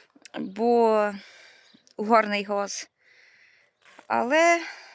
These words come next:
ми залишали десь на півтори години, дві, то ніякого угарного газу не було. Пару годин можна вмикати, щоб вона працювала, потім,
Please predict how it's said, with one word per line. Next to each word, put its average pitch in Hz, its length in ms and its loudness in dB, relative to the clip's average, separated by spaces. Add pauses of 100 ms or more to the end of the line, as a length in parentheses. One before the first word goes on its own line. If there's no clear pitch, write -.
(1160)
ми 240 180 0
залишали 208 640 -2
десь 190 460 -8
на 208 140 -4
півтори 190 480 -6
години, 294 520 -4 (460)
дві, 285 440 -2 (1600)
то 220 540 -4
ніякого 190 520 -6
угарного 180 420 -4
газу 208 320 -2
не 185 140 -6
було. 165 460 -8 (460)
Пару 196 300 -2
годин 180 480 -4 (960)
можна 170 440 -6 (200)
вмикати, 170 760 -8
щоб 165 180 -8
вона 190 180 -6
працювала, 339 580 -2
потім, - 400 -10